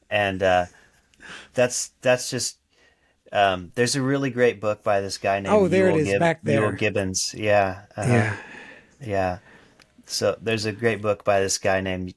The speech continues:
Speaker 1: Ewell Gibbons, called, um, The Search for Wild Ascar-, Asparagus. And, um, so he was a forager before foraging was cool. Um,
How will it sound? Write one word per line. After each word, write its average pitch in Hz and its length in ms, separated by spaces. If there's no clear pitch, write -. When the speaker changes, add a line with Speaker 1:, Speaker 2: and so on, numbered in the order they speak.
Speaker 1:
Ewell 101 320
Gibbons, 90 720
called, 92 400
um, 87 500
The - 60
Search - 360
for 98 180
Wild 92 300
Ascar-, 90 460
Asparagus. 95 840
And, 90 380
um, 85 300
so 110 220
he 117 140
was 104 220
a 95 60
forager 95 600
before 90 380
foraging 92 560
was 90 180
cool. 92 560
Um, 85 420